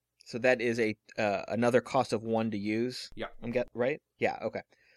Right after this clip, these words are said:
Speaker 1: Um, so that is active, and, um, I will end my turn.
Speaker 2: Oh, is it automatic?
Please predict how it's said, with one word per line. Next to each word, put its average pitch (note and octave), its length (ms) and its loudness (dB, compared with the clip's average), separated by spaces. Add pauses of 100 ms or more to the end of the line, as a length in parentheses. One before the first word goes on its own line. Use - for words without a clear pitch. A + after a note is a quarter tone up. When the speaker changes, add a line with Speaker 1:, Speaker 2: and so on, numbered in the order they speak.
(240)
Speaker 1:
Um, A2 400 -2
so - 160 -4
that C3+ 180 6
is C#3+ 140 2
active, B2+ 560 0 (500)
and, A2 720 -2 (800)
um, G#2 580 -8
I A#2 100 0
will B2 120 0
end A2+ 160 -2
my G#2 80 -2
turn. C#2 280 -10 (920)
Speaker 2:
Oh, D#3+ 100 -2
is C#3+ 100 0
it D#3 40 -2
automatic? D#3 600 -4